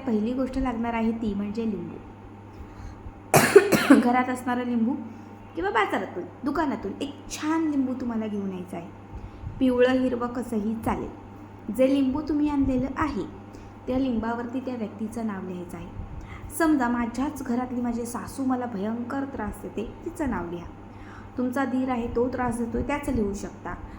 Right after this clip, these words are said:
तुमचा मित्र आहे, जो तुम्हाला सतत त्रास देतो, तुम्ही त्याचं लिहा. तुमच्या शेजारचा एखादा व्यक्ती तुम्हाला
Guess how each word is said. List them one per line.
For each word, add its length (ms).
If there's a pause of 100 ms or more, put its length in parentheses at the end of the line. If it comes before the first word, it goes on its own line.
(120)
तुमचा 280
मित्र 300
आहे, 440 (220)
जो 100
तुम्हाला 320
सतत 220
त्रास 340
देतो, 160
तुम्ही 240
त्याचं 260
लिहा. 240 (440)
तुमच्या 260
शेजारचा 480
एखादा 220
व्यक्ती 240
तुम्हाला 260